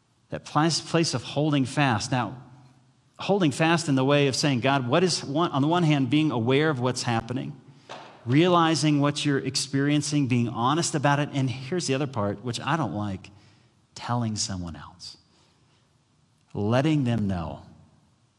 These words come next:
'Cause often I think, at least for me in my weakness, I don't want you to see that. I don't want you to know that.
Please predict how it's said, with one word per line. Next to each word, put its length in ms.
'Cause 160
often 340
I 80
think, 260
at 120
least 220
for 100
me 180
in 100
my 160
weakness, 440
I 80
don't 180
want 240
you 60
to 80
see 240
that. 280
I 60
don't 100
want 200
you 60
to 80
know 420
that. 420